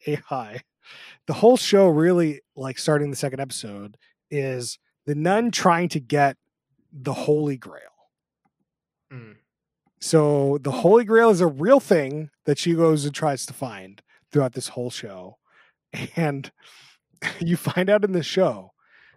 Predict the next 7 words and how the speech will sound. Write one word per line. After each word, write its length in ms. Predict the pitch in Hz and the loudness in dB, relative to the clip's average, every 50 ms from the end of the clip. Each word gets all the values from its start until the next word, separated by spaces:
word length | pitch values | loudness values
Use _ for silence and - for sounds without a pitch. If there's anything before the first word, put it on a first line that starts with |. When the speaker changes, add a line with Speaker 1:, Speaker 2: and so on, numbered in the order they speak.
| _ _ | _ _
Speaker 1:
that 260 | 143 147 147 143 127 120 | -2 -2 -2 -2 -4 -6
the 100 | 135 131 | -8 -6
nun 540 | 135 147 208 285 294 220 160 165 185 156 _ _ _ _ _ _ _ _ _ _ _ _ _ | -2 2 4 6 6 4 2 -2 -8 -10 _ _ _ _ _ _ _ _ _ _ _ _ _
is 320 | 160 143 120 120 - - | -6 -6 -6 -8 -8 -2
really 300 | 175 269 330 349 349 320 | 0 2 4 4 4 2
married 420 | 311 277 269 269 254 247 240 175 - | 2 2 4 4 4 2 2 -4 -4
to 480 | - 185 180 170 165 160 151 139 127 | 2 4 4 6 6 4 2 -2 -4